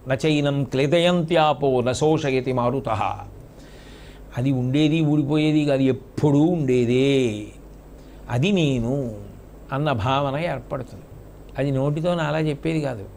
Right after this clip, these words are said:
అనుభవంలోకి సిద్ధింపజేయాలి. ఆ జ్ఞానము కలగాలి.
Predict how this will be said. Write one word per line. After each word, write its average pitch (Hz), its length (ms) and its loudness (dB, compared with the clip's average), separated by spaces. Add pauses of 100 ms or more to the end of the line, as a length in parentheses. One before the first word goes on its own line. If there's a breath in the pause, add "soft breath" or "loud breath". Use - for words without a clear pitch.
(460)
అనుభవంలోకి 139 720 0
సిద్ధింపజేయాలి. 127 840 -4 (1000 loud breath)
ఆ 185 120 4
జ్ఞానము 214 520 4
కలగాలి. 208 460 2